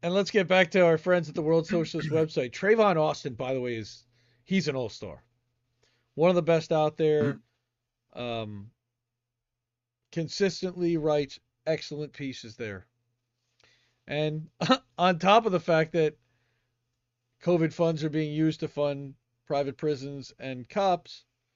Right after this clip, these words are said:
Speaker 1: oh yeah, by the way, Congress ain't passing anything to reform police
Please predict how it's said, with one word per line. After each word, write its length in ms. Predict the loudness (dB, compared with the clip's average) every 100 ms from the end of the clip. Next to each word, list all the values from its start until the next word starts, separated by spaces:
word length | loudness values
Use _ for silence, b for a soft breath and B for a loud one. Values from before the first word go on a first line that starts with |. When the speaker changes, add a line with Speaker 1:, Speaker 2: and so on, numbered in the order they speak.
| _ _ 2
Speaker 1:
oh 100 | 4
yeah, 200 | 4 4
by 180 | 4
the 120 | 2 2
way, 500 | 2 2 2 -2 -8 _ _ _ _ _ _ _ -6
Congress 420 | -4 -2 -2 -2
ain't 220 | -6 -4
passing 460 | -4 -4 -4 -14 -12
anything 960 | -10 -6 -6 -6 -6 -8 -8 -8 -8 -12
to 100 | -10 -10
reform 460 | -8 -8 -8 -8
police 500 | -10 -10 -8 -10 -14